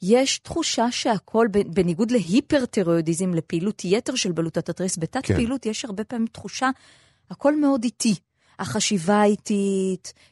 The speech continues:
Speaker 1: יש הרבה פעמים בלבול, קשה להתרכז, יש ירידה בהכל, גם ירידה בחשק המיני,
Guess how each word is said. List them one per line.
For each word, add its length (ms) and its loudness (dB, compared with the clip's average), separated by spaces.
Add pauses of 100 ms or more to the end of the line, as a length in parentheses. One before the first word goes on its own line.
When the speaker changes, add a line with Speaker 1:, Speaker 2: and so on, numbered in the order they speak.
Speaker 1:
יש 160 -6
הרבה 180 -4
פעמים 320 4
בלבול, 920 6
קשה 260 -4
להתרכז, 1000 2 (460)
יש 200 2
ירידה 540 4
בהכל, 320 4
גם 220 2
ירידה 400 4
בחשק 460 0
המיני, 400 8